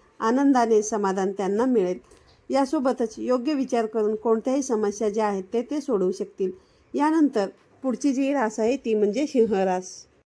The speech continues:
सिंह राशीच्या बाबतीत बोलायचं झालं, तर आर्थिक बाबींमध्ये बदल आणि स्थिरतेकडे यांना लक्ष द्यावे लागेल.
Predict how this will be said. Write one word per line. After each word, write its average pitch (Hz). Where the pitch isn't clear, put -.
सिंह 320
राशीच्या 311
बाबतीत 269
बोलायचं 233
झालं, 262
तर 240
आर्थिक 226
बाबींमध्ये 226
बदल 262
आणि 240
स्थिरतेकडे 220
यांना 214
लक्ष 220
द्यावे 196
लागेल. 190